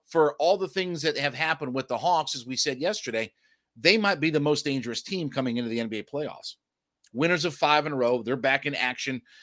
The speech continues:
here tonight as they, as they get back at it. A couple of days off, they're gonna be up in Toronto. Uh, that's a playoff type of game because, again, all those teams, both those teams are really trying to fight, scratch, and claw for their position. And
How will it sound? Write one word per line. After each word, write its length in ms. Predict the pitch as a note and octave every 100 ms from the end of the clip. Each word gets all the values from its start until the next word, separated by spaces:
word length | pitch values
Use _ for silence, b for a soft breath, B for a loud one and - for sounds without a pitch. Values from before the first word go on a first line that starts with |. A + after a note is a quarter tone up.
| b
here 200 | - C3+
tonight 540 | C#3 D3+ A#2 A#2+ A#2+ -
as 140 | A#2 G2
they, 180 | A#2 A2
as 100 | G#2+
they 100 | G#2
get 220 | B2 -
back 220 | B2 -
at 140 | A2+
it. 100 | A2+
A 40 | -
couple 200 | B2 A#2+
of 80 | A#2+
days 160 | A#2+
off, 220 | G#2+ A2+
they're 100 | -
gonna 140 | G2+ A2
be 100 | A2+
up 140 | A#2
in 80 | A#2
Toronto. 640 | - A2+ G#2+ G#2+ G#2 A2 _ b b b
Uh, 320 | G#2+ G#2+ A2 G#2+
that's 220 | A2 -
a 140 | G2+ _ -
playoff 480 | C#3 B2+ B2 B2
type 280 | - B2 A#2+
of 140 | C3+ A2+
game 300 | A#2+ A#2 A2+
because, 400 | A2+ A#2+ A2 - b b
again, 340 | A2 A2+ C3+ A2
all 240 | G2+ A2+
those 200 | B2 A#2+
teams, 380 | C3 C3 A#2+ A2+
both 260 | G#2 A#2 B2
those 140 | A#2+
teams 240 | - B2 G2+
are 60 |
really 160 | A2 A#2+
trying 200 | B2 A#2+
to 20 |
fight, 280 | - A#2 A#2
scratch, 300 | - A2+ -
and 80 | -
claw 160 | C3
for 100 | B2+
their 100 | G#2+
position. 540 | - G2+ D#3+ F3 B2 A#2 B B B -
And 320 | F3 F3 G3